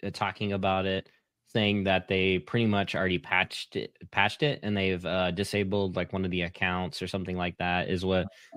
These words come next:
he actually posted on Twitter and actually said in a space as well that they're, um, actively, like, you know, monitoring those accounts, and they have disabled, I think there's, like, two accounts in question, and one of them was for sure disabled, according to Alex G.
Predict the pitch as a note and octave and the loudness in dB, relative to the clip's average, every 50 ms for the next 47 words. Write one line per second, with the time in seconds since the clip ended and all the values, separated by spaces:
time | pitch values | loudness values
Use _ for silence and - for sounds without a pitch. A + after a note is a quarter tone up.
0 | - - - B2 B2 A#2+ F#2 G#2 A2+ A#2 - - G2+ F2+ - - B2 B2 A#2+ - | -18 0 4 6 6 10 10 10 10 10 8 4 2 4 4 4 4 4 4 2
1 | G#2+ F#2+ F#2 F2+ F2 - G2+ F#2+ F2+ F#2+ F#2 F2+ F2+ F#2 F2 - - - F2+ F2 | 0 0 2 0 0 0 0 2 2 2 2 2 2 0 0 0 -2 -2 -2 -2
2 | - - G2 F#2+ F#2+ F#2 F#2 F#2 F2+ F2 - - - F#2+ F#2 F2+ - F#2+ F2+ F2 | -2 0 2 2 2 2 2 0 -2 -2 -4 -2 0 2 2 2 0 -2 -2 -2
3 | F2+ F2+ F#2 F2+ F2+ F2+ F2+ F2 - F#2 F#2 F2+ F#2 F#2+ - _ _ _ _ _ | 0 0 2 2 2 2 0 -2 0 0 0 0 0 -2 -6 _ _ _ _ _
4 | - F#2+ F2+ F2 - - F#2+ F#2+ - - G2+ F2+ F#2 F#2 F#2 F#2 F#2 F2+ F2 F2 | -6 -4 -4 0 2 4 4 4 4 2 0 2 4 4 4 4 4 4 2 0
5 | E2+ - - - _ _ _ _ _ - G2+ F#2+ F2+ F2 F2 E2+ D#2 G2 G2 F#2 | 0 -4 -8 -18 _ _ _ _ _ -2 -2 0 0 0 -2 0 2 4 4 4
6 | F#2 G2 G2+ G2 G2 - A2 G2+ G2+ G#2 G#2+ G2 G#2 G#2 - - G#2+ G#2+ A2+ A2 | 4 4 2 0 2 2 2 4 4 4 4 2 2 0 0 0 0 2 0 0
7 | G2+ - - - - A#2 G#2+ G2 G2 F#2+ F#2 F#2 F2+ F#2 F2+ F2+ F2+ F#2 F2+ E2+ | -2 -6 -10 -6 -2 0 2 2 4 2 2 4 4 4 4 4 2 2 0 0
8 | F#2 F2 - G2 G2 F#2+ F#2 G2 F#2 F#2 F#2 - _ - - - - _ _ _ | -2 -2 0 0 0 2 2 2 2 2 0 -2 _ -20 -20 -20 -20 _ _ _
9 | _ _ - A2 G#2 A2 D3 - - B2+ A2 A#2 G#2+ F2+ - - - - B2 A#2+ | _ _ 4 6 8 10 10 10 10 10 10 10 8 6 4 0 2 4 6 6
10 | A#2+ A#2+ A#2 - C3 A2+ - - A#2 A2+ B2 C3+ - - - - - A2 G#2 G#2 | 6 6 4 4 2 2 4 4 4 4 4 2 -2 -6 -10 -6 0 2 2 2
11 | F#2+ - - A2+ A2+ - - C#3 B2+ C3 - - _ - _ _ _ _ _ _ | 4 6 6 4 6 4 4 2 2 2 0 -6 _ -20 _ _ _ _ _ _
12 | _ _ _ _ _ - - - - A#2 A#2 A#2+ A2+ G#2+ A2 A2 A2 G#2+ G2+ F#2 | _ _ _ _ _ -20 -10 -2 2 6 6 8 8 8 8 6 6 6 4 2
13 | - - G2+ F2 - - A2+ G#2+ F#2 F2+ - G2+ G2 F#2+ F#2+ G2 G2+ F#2+ F2+ - | 2 0 0 0 2 2 2 2 2 2 2 4 4 4 6 4 4 2 2 2
14 | - G2 F#2 F#2+ F2 E2+ F2 F2 F2+ - - - - C3 A#2+ A#2+ A#2 | 0 0 2 2 0 2 2 0 0 -2 -2 0 2 2 2 2 0